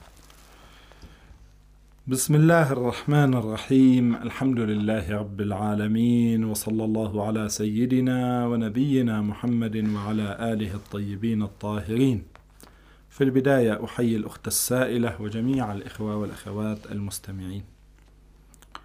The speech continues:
إنه لمن دواعي الأسف الشديد أن الإنسان يكون في طاعة الله وينتقل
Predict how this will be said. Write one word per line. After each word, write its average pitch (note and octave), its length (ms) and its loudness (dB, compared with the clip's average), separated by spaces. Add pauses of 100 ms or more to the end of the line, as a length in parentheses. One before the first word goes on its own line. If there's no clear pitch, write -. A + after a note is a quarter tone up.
(560)
إنه C#3 600 6
لمن A#2+ 260 0
دواعي A#2+ 340 2
الأسف A2+ 480 -2
الشديد G#2 640 -4 (1000)
أن A#2+ 140 -2
الإنسان A#2+ 600 0
يكون A#2+ 480 2
في A2 180 -2
طاعة B2 480 -2
الله A2+ 420 0 (960)
وينتقل A#2+ 800 0